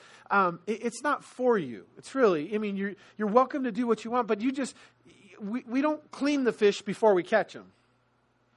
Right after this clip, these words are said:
You gotta catch the fish before you can clean it. And, and you can't expect someone to be, understand or to get there early in a season of walking with the Lord as a Christ follower.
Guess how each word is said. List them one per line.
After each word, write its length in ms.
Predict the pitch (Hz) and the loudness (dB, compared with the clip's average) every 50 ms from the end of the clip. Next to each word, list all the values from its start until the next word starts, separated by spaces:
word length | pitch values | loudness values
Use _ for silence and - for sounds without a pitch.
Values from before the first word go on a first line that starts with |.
| _ _ _ _ | _ _ _ _
You 60 | - | 2
gotta 140 | 202 240 220 | 4 4 4
catch 300 | 226 - 254 247 - - | 4 2 0 0 0 -2
the 80 | - 196 | -10 -4
fish 240 | - 208 196 185 - | 0 0 0 0 -2
before 260 | 196 175 - 196 185 | -6 -4 0 0 0
you 80 | 175 | 0
can 160 | - 160 147 139 | -2 -4 -8 -8
clean 200 | - 214 180 123 | -6 -6 -6 -8
it. 120 | 98 - _ _ _ _ _ _ _ _ _ _ _ _ _ _ _ _ _ - | -10 -16 _ _ _ _ _ _ _ _ _ _ _ _ _ _ _ _ _ -6
And, 100 | 220 202 214 | -4 -2 -2
and 80 | 226 | -2
you 80 | 240 240 | -4 -2
can't 180 | - 285 302 320 | -2 -2 -2 -2
expect 540 | 285 - - - - 233 240 233 240 - - - - - | -2 -4 -6 -4 0 0 0 0 -2 -8 -20 -20 -20 -14
someone 440 | - - 240 233 226 233 220 214 - | -4 0 2 2 2 2 0 -2 -2
to 180 | - - 214 | -6 -8 -8
be, 380 | 185 165 202 202 196 196 180 - _ - _ _ _ - | -6 -4 -4 -4 -4 -4 -6 -8 _ -20 _ _ _ 0
understand 840 | 214 214 202 202 190 175 - - - 208 202 202 196 196 202 196 190 | 0 2 2 2 0 0 -2 -4 -2 -2 0 0 0 0 0 2 2
or 80 | 180 | 0
to 160 | 175 - 190 180 | 0 -2 -6 -2
get 300 | 151 196 208 208 208 208 | 2 4 4 4 2 0
there 340 | 185 180 175 175 175 - - - | 0 0 2 2 0 -2 0 2
early 360 | 220 220 226 214 208 202 196 | 2 2 2 2 0 0 -2
in 60 | 180 | -2
a 60 | 175 | -4
season 360 | - - - 202 190 160 175 | -6 -8 -8 -8 -8 -6 -6
of 100 | 165 151 | -8 -4
walking 360 | 147 160 170 170 170 - 175 165 | -2 0 0 0 -2 -4 -6 -6
with 160 | 156 147 - | -6 -6 -6
the 60 | 165 | -4
Lord 260 | 151 160 160 151 147 | -2 0 0 0 0
as 80 | 143 143 | -2 -6
a 20 | |
Christ 300 | 143 - 175 175 175 - | -8 -6 -6 -6 -6 -8
follower. 420 | - 127 113 107 107 98 85 - | -12 -16 -16 -16 -18 -20 -20 -20